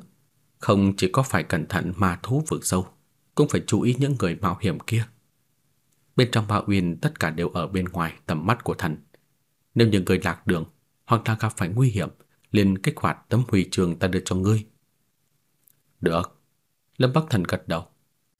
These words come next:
Hương Nhan Tế Tử cũng không do dự nữa, quay người rời đi. Lâm Bắc Thần đem trang bị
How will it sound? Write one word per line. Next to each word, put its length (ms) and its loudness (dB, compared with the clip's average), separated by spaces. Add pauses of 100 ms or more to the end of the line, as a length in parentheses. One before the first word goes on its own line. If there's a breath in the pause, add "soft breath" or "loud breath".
(560)
Hương 120 6
Nhan 180 0
Tế 200 0
Tử 300 2
cũng 140 -2
không 180 -2
do 220 -4
dự 220 -2
nữa, 340 -2
quay 160 2
người 200 -4
rời 200 -4
đi. 260 -4 (1000)
Lâm 180 2
Bắc 140 -2
Thần 180 -2
đem 200 -4
trang 240 -4
bị 260 -2